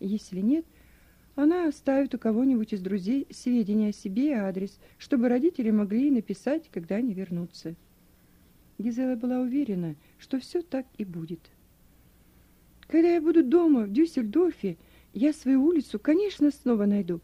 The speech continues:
Мне бы только её увидеть, тогда я вспомню, как надо идти". Вернер подробно рассказывал, как они этот план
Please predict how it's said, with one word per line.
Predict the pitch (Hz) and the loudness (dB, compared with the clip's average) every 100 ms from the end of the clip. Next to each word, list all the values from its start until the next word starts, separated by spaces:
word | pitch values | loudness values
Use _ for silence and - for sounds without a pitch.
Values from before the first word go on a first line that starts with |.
| - - - | -12 -12 0
Мне | 359 339 | 2 4
бы | 339 | 4
только | 339 - | 4 4
её | 311 311 | 6 6
увидеть, | 311 277 208 196 - - | 4 2 0 -2 -10 -8
тогда | - 277 320 | 0 4 6
я | 339 | 4
вспомню, | - - 339 269 214 - | -2 0 4 6 4 2
как | 302 294 | -4 0
надо | 262 226 233 | 2 2 0
идти". | 220 - 202 170 - _ _ _ _ _ _ _ _ - | -4 -10 -10 -10 -14 _ _ _ _ _ _ _ _ -8
Вернер | 180 233 233 196 - | -4 -4 -2 -6 -4
подробно | 220 214 302 262 202 - | -2 0 0 0 -2 -2
рассказывал, | 202 214 - 214 185 185 | -6 -6 -6 -6 -4 -6
как | - 311 | -6 -4
они | 240 220 226 | 0 0 0
этот | 202 240 | -6 -8
план | - 190 180 | -8 -6 -6